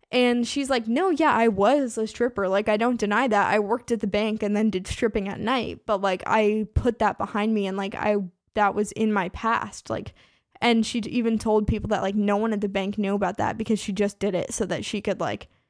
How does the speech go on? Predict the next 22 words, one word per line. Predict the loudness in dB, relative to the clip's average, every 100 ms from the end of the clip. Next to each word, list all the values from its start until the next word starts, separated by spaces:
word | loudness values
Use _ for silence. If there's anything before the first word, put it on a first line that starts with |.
| _ _
she | -2 0 2
liked | 4 2 0 -2
doing | 0 2
it | 0
and | 0 -2
she | 0
did | 0
it | 0
so | 0 0
that | 0
she | -2
could | -4 -2
make | -2 -2
enough | 0
money | 0 0 0
to | -2
support | -4 -6 -6 -4
her | -4
and | -4
her | -6
kid. | -6 -4 -4 -8 _ _ _ _ _ _
So | -2 4 4 4 0